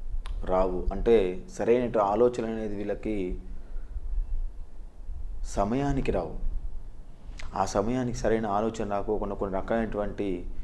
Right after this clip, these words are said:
ఇబ్బందులు పడతారు. ఒక్కొక్క సమయంలో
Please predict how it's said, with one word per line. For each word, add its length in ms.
ఇబ్బందులు 360
పడతారు. 720
ఒక్కొక్క 280
సమయంలో 840